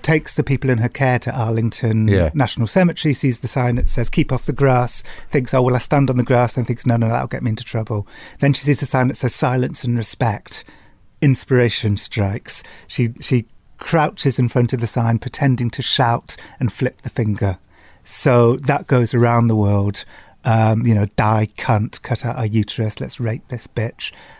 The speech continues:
Speaker 1: uh, you know, disrespecting the military. She doesn't leave her home for a year and a half. Reads every tweet. Every tweet snakes its way into her, you know, believes everything that people are saying about her, even though she knows it's just a joke about a sign,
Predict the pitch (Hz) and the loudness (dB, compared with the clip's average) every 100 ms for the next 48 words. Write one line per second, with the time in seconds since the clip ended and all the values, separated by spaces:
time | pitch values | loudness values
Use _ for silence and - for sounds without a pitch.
0 | - 127 110 107 131 131 107 110 - 120 | -6 0 2 2 2 0 0 -2 -4 -8
1 | - - 113 110 113 - - 113 - - | -8 -6 -2 0 0 -4 -4 -4 -4 -20
2 | - - 139 135 120 123 107 117 110 117 | -8 0 0 2 0 0 0 -2 -2 -6
3 | 110 110 113 113 104 104 104 104 - - | -4 -2 -2 -4 -4 -6 -8 -12 -18 -20
4 | _ _ _ _ _ _ - _ _ - | _ _ _ _ _ _ -20 _ _ 0
5 | 135 135 127 - 147 127 135 113 - 110 | 4 4 2 -2 -2 0 -2 -2 -2 -4
6 | - - 147 - 131 - 127 - - - | -4 -2 -2 0 -4 -2 -6 -4 -6 0
7 | 131 117 - - - 127 113 107 104 110 | 0 0 -4 -14 -8 -6 -4 -4 -4 -6
8 | 107 - - - - 117 107 - 123 120 | -6 -10 -20 -18 -4 -2 2 4 4 4
9 | 107 - 156 135 117 - 117 - 113 - | 0 -4 -2 -2 -2 -4 -4 -4 -8 -6
10 | 113 107 104 104 107 107 113 104 - 170 | -6 -4 -4 -4 -6 -4 -4 -6 -4 0
11 | 160 143 - 131 131 120 110 - - 120 | 2 2 2 2 4 2 0 -6 -10 -12
12 | - 123 113 - 117 117 - 110 107 | -10 -8 -8 -6 -8 -8 -8 -6 -6